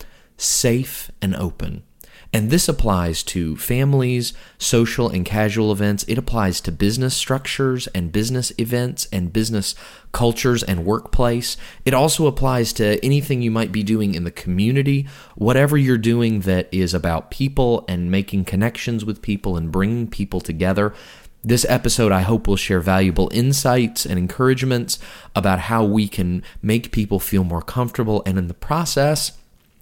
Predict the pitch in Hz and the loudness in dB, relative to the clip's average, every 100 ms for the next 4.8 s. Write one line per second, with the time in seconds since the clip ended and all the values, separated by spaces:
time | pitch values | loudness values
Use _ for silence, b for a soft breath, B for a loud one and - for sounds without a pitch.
0 | - - 113 117 113 101 104 101 90 85 | -18 -4 -2 0 2 4 4 4 2 -2
1 | 80 92 104 107 - 101 - 101 95 - | -4 -4 -2 -2 -2 -2 -2 -2 -2 0
2 | 90 90 - 90 92 87 85 - 90 76 | -2 -2 -4 -2 0 0 -4 -2 0 0
3 | - - B B B 95 - 107 - - | -4 -8 B B B -6 -2 -4 -4 -6
4 | - 80 85 110 120 135 135 | -6 -4 0 0 0 0 -2